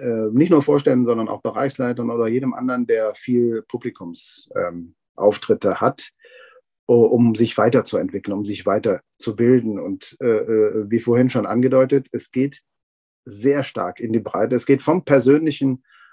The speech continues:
Zwei-Augen-, äh, Vier-Augen-Gespräch, ähm, über Großveranstaltungen, wo man auf der Bühne steht. Und, äh, das gehört einfach heute zu einem Führungsjob dazu oder zu auch einem Pressesprecherjob. Also meine Pressesprecher dürfen das auch,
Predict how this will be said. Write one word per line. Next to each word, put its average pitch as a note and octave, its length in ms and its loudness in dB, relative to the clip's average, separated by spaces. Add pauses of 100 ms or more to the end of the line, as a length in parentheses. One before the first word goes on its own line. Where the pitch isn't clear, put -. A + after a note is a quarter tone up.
(140)
Zwei-Augen-, C3 760 0
äh, C3 200 2
Vier-Augen-Gespräch, C#3 1160 -4 (800)
ähm, A#2 560 -2
über C#3 520 4
Großveranstaltungen, A#2+ 1080 -2
wo A2+ 80 -6
man A2 140 -10
auf G#2 120 -14
der G#2+ 100 -2
Bühne A2+ 260 -2
steht. A2 360 -2
Und, G#2 400 -14
äh, G2+ 400 -2 (480)
das G2 200 -6
gehört G2 340 -6
einfach A2+ 360 -2
heute A2 280 0
zu - 160 -2
einem G#2 400 -4 (500)
Führungsjob D3 720 4
dazu C3 560 2 (640)
oder F3 180 6
zu D3 120 2
auch C3+ 140 2
einem A2+ 380 -4
Pressesprecherjob. G#2 800 -4
Also G2 160 -4
meine G2+ 200 -4
Pressesprecher A#2 680 0
dürfen - 280 -4
das - 160 -6
auch, - 300 -8